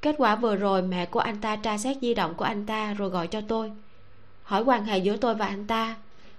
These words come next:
Với cảm xúc đó của bà ta, tôi nghĩ bà ta sẽ không dễ dàng để cho Thành Lạc gia đi nữa.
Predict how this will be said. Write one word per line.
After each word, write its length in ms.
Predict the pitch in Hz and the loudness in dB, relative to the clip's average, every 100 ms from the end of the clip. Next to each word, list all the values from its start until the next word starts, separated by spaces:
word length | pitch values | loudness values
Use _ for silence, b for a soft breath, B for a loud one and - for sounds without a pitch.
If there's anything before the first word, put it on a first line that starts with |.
| b b - - - | b b -14 -14 -4
Với 120 | - 277 | 0 2
cảm 180 | 254 | 2
xúc 200 | 233 302 | 2 0
đó 120 | 277 240 | 2 2
của 140 | 214 | 2
bà 200 | 220 220 | 2 0
ta, 380 | 190 214 208 202 208 | 0 0 0 -2 0
tôi 160 | 233 | 0
nghĩ 340 | 214 208 180 214 | 2 2 2 2
bà 140 | 208 | 0
ta 180 | 202 196 | 0 0
sẽ 120 | 226 | -2
không 240 | 233 196 190 | -2 0 2
dễ 120 | 170 | 0
dàng 320 | 214 214 185 | 2 2 2
để 140 | 180 | 0
cho 140 | 185 180 | 0 -2
Thành 220 | 202 180 | -2 -2
Lạc 120 | 175 - | -4 -2
gia 140 | 208 | -2
đi 180 | 208 214 | 0 0
nữa. 300 | 196 165 | 0 -2